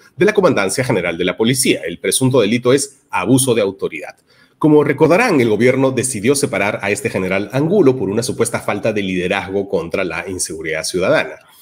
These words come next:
Pero como los comentamos aquí, por más que no nos caiga bien el general semiótico, el señor tiene derechos. Los derechos que él le negó a los manifestantes, nosotros no se los vamos a negar.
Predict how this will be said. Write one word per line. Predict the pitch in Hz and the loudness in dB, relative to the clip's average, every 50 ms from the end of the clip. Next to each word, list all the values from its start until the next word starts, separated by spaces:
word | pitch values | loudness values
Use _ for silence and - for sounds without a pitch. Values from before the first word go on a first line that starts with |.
| - - - _ - | -20 -20 -20 _ 0
Pero | - 160 156 139 143 | 4 6 6 6 4
como | 156 143 143 143 139 143 | 4 4 4 4 4 2
los | 143 147 143 | 0 -2 -2
comentamos | - 151 156 156 160 285 381 269 - - | 0 0 0 2 2 2 0 0 0 -2
aquí, | 104 - 98 98 - 92 - _ _ _ _ _ _ _ _ | -2 -4 -4 -6 -6 -8 -12 _ _ _ _ _ _ _ _
por | - 135 123 | 0 2 2
más | 131 - 131 - | 2 0 0 0
que | - 175 | 0 2
no | 143 117 110 117 | 2 2 4 4
nos | 135 135 123 131 | 4 4 2 2
caiga | - 120 113 127 127 113 95 | 0 0 0 0 0 0 0
bien | 95 98 98 98 107 104 | 0 0 0 0 0 0
el | 104 - | 0 0
general | - 101 85 80 87 92 | -2 -4 -4 -4 -4 -4
semiótico, | - - 101 90 95 92 - - 92 - - 120 135 | -2 -2 -2 0 0 0 0 -2 -6 -8 -6 -2 0
el | 143 131 | 0 0
señor | 131 131 123 165 190 185 185 | 0 2 2 2 0 0 0
tiene | 185 180 190 190 | 0 0 2 2
derechos. | 165 135 90 - 92 - - _ - - - - - - _ _ - | 0 -2 -2 -4 -6 -8 -10 _ -18 -14 -12 -12 -12 -12 _ _ 0
Los | 131 123 | 2 4
derechos | 165 214 277 - - 214 - - | 6 6 6 4 4 4 4 2
que | - 110 170 226 | 2 4 6 6
él | 208 - - 95 | 4 4 2 0
le | 98 92 | -2 0
negó | 92 95 92 104 | 0 2 2 2
a | 117 120 | 2 2
los | 147 139 123 | 2 0 0
manifestantes, | 104 95 92 98 92 - 113 104 92 139 131 - 98 | -2 -2 -2 -4 -2 -2 -2 -2 -2 -2 -4 -4 -4
nosotros | 95 90 - - 110 98 - 117 110 110 | -4 -4 -2 -2 -2 0 0 -2 -2 0
no | 101 107 | 0 -2
se | 104 - - 110 | 0 0 0 -2
los | 95 90 | 0 0
vamos | 98 92 98 101 98 - | -2 -2 -2 -2 -4 -4
a | 87 | -6
negar. | 80 - 87 104 123 104 | -6 -4 -2 -2 0 -2